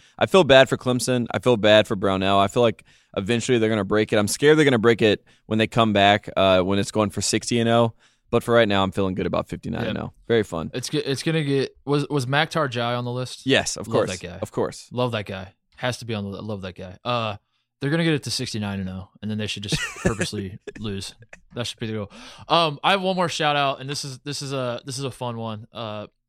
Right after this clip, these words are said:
Speaker 2: so are you aware of the Gary Parrish Pull the Tax column?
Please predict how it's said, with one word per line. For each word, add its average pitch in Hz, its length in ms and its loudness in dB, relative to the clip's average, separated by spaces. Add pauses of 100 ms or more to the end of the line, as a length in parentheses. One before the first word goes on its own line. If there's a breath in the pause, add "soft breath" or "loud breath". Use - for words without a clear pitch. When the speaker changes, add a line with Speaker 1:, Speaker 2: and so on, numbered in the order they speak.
(840)
Speaker 2:
so 151 380 0 (140)
are 147 80 0
you 180 200 0
aware 170 380 2
of 127 260 -4
the 131 60 -8
Gary 135 300 -2
Parrish 123 520 -4
Pull 120 200 -4
the 113 80 -8
Tax 107 360 -10
column? 90 460 -10